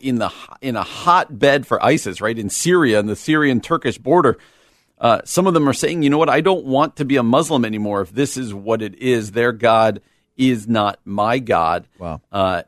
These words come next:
Speaker 1: it, that's powerful stuff. It's an open door. Be, like, be, converting there, you're, it's kind of early church feel of, like, putting your life in danger. There's
Speaker 2: Right.
Speaker 1: missionaries there. Um, it, it is, it is crazy. And so,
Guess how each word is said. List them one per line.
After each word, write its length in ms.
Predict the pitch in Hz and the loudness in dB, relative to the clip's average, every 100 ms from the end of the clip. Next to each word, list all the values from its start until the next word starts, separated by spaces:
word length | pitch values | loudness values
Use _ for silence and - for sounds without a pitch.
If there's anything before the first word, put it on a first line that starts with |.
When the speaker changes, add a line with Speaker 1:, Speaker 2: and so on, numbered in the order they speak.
| - | -12
Speaker 1:
it, 220 | 131 - | -16 -2
that's 240 | 139 - - | -2 -2 -8
powerful 640 | - 101 117 160 131 117 | -4 2 4 4 2 -2
stuff. 380 | - 123 135 127 | 0 4 4 2
It's 140 | 110 | -6
an 80 | 107 | -2
open 300 | 120 147 127 | 0 2 2
door. 320 | 117 127 143 | 2 4 2
Be, 260 | 139 - 120 | 0 -6 -6
like, 260 | 110 98 - | -4 -6 -8
be, 120 | 123 | -12
converting 600 | - 107 87 170 175 131 | -8 -6 0 2 2 2
there, 300 | 135 143 131 | 2 2 0
you're, 340 | 123 113 117 | -2 -10 -10
it's 240 | - 117 - | -12 -20 -4
kind 160 | 139 | 0
of 80 | 135 110 | 0 0
early 260 | 135 143 | 0 0
church 380 | - 139 143 - | 0 0 0 -2
feel 320 | - 123 101 | -2 0 2
of, 100 | 98 | 0
like, 160 | 98 98 | -2 -2
putting 220 | 147 135 | 0 2
your 140 | 110 101 | 2 2
life 320 | 113 160 139 | 2 2 0
in 120 | 110 | 0
danger. 380 | 113 107 101 110 | 2 0 0 -2
There's 200 | 98 82 | -2 0
Speaker 2:
Right. 60 | 123 | 0
Speaker 1:
missionaries 500 | 131 135 131 131 110 | 2 2 2 2 2
there. 340 | 131 131 131 _ _ _ _ _ _ | 2 4 2 _ _ _ _ _ _
Um, 560 | 104 101 95 92 90 - _ _ | 0 2 2 0 -6 -12 _ _
it, 160 | - _ | -20 _
it 260 | 82 135 | -14 -2
is, 320 | 135 143 123 - | 2 2 -2 -6
it 160 | 113 127 | -4 0
is 200 | 147 120 | 0 -2
crazy. 420 | 147 175 143 117 | -2 0 0 -2
And 140 | 113 | -2
so, 280 | 110 127 107 | 2 2 2